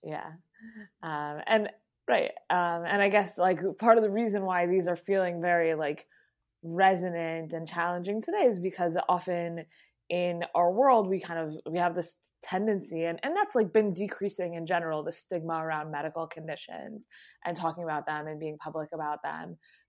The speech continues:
But, um, definitely when I grew up, like, there would be, you know,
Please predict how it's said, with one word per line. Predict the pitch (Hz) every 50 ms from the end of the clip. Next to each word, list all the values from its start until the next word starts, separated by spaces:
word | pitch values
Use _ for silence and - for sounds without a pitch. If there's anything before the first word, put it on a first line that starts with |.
| _ -
But, | 165 160 156 156 151 - - -
um, | 165 156 151 143 143 147 151 147 151 151 160 _ _ _ _ _ _ _ _ _ _ _ _ _ _ _ _ _ _
definitely | - 202 202 202 220 196 208 208 202
when | 190 190 190
I | 180 180
grew | 175 165 175 175
up, | 170 147 127 151
like, | 139 143 131 -
there | - 151 147
would | 147 131
be, | 147 139 143 143 139 135 135 - _ _ _ 165
you | 175 160 147
know, | 147 143 135 131 127 -